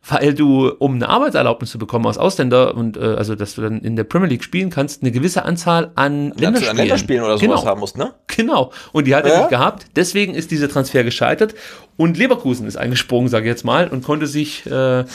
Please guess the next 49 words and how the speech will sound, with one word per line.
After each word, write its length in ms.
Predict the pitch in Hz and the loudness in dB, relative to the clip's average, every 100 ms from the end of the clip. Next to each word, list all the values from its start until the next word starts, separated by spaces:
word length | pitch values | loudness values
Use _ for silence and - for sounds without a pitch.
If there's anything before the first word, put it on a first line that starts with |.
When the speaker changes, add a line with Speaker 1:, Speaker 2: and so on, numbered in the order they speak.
| - - - | -16 -18 -6
Speaker 1:
diesen 160 | 135 135 | -2 -2
Spieler 320 | - 143 147 | -2 0 0
für 160 | - | 0
achtzehn 360 | 151 - - 156 | -4 -6 0 2
Millionen 640 | 139 131 147 160 147 143 131 _ _ _ | 2 4 4 4 0 -2 -6 _ _ _
unter 200 | - 143 | -6 -2
den 120 | 135 123 | 0 2
Nagel 340 | 123 185 135 | 0 2 0
reißen. 380 | - - - 95 | -2 -8 -8 -8
Das 160 | 107 | -8
ist 400 | 120 - - - - | -6 -8 -8 -12 -2
Speaker 2:
Achtzehn 580 | 147 170 - - 135 135 | -2 0 -4 0 0 2
Millionen. 540 | 135 127 131 107 92 - _ - | 0 2 2 0 -4 -12 _ -8
Speaker 1:
es 120 | 101 | -6
ist, 160 | 165 147 | -6 -6
es 400 | 147 156 156 - | -4 -4 -8 -10
ist 300 | 147 131 135 | -10 -6 -2
Speaker 2:
Ich 60 | |
hab 60 | 185 | 2
von 80 | 226 | 2
Speaker 1:
halt 80 | 254 | 2
Speaker 2:
ihm 60 | |
noch 100 | 247 | 2
Speaker 1:
wieder 80 | 214 | 2
Speaker 2:
nie 80 | 254 | 2
was 200 | 269 269 | 0 2
gehört. 280 | 196 214 214 - | 2 4 2 -2
Ed-, 260 | 202 - | -4 -4
Edmund 560 | - 202 220 226 - - | -6 -4 -2 -2 -4 -6
Tapsoba. 800 | - - - 233 233 139 110 123 - _ | -4 -4 -4 2 2 4 2 -2 -8 _
Speaker 1:
Ja, 200 | 160 156 | -4 -4
es 100 | - 143 | -4 -6
ist 140 | - | -2
halt 180 | 165 160 | -2 -2
ein 100 | 139 | -6
großes 300 | - 165 160 | -4 -4 -4
Talent, 340 | 147 175 165 | 0 2 2
Speaker 2:
Aus 80 | 180 | 0
Burkina 260 | 110 220 208 | 0 2 2
Speaker 1:
also 120 | 175 | 2
Speaker 2:
Faso 400 | - 180 240 247 | 0 0 2 0
und 220 | 220 208 202 | 2 2 0
der 100 | 190 | 0
ist, 300 | 208 196 208 | -2 -2 0
der 80 | |
ist, 300 | 190 202 - | 2 0 0
der 80 | 202 | -2
ist, 140 | 196 - 214 - | -2 -4 -12 -4
der, 200 | 160 | -4